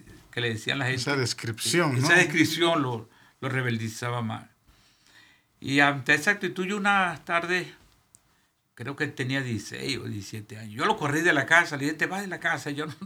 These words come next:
Speaker 1: no puedo tenerte aquí", porque no des-, no obedecía, no desobedecía, y,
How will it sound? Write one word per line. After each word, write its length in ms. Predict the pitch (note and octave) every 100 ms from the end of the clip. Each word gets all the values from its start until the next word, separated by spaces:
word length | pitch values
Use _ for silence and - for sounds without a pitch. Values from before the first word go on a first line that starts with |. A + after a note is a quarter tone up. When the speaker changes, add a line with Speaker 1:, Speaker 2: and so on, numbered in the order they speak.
| -
Speaker 1:
no 200 | C#3+ D3+
puedo 260 | F#3 G3 G3
tenerte 380 | D#3+ D#3 - D3+
aquí", 300 | D3 D#3 D#3 - - - -
porque 440 | C3+ C#3+ C#3 C3 C#3
no 280 | C3 C#3 D#3
des-, 200 | D#3+ E3 -
no 160 | C3+
obedecía, 640 | C#3+ D#3 - F#3+ G3 E3 C3+
no 100 | D3+
desobedecía, 720 | D#3+ E3 C3 A2+ F#3 F#3+ D#3
y, 480 | B2 B2 A#2 G#2+